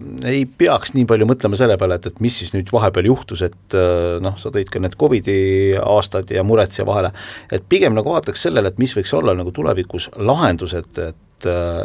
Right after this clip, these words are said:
ja võib-olla vaataks seda nagu mitme nurga alt, et kui me hakkame nagu alguses pihta sellest, et me võtame kaardispordi,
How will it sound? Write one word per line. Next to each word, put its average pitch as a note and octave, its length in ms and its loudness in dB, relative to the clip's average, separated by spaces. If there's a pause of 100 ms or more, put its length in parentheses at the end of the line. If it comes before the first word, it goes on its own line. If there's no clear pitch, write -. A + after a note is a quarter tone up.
(140)
ja F#2 100 0
võib-olla A2 380 4
vaataks - 240 -6
seda G2 100 -6
nagu F#2 140 -4
mitme F#2+ 260 -2
nurga A2 300 4
alt, - 160 -6
et - 100 -10
kui F#2+ 80 -4
me G2+ 80 2
hakkame F#2+ 300 -4
nagu F2 100 0
alguses G2+ 400 -2
pihta B2+ 320 -6
sellest, - 380 0 (500)
et - 140 -6
me G2+ 100 0
võtame F#2+ 300 0 (100)
kaardispordi, B2 800 2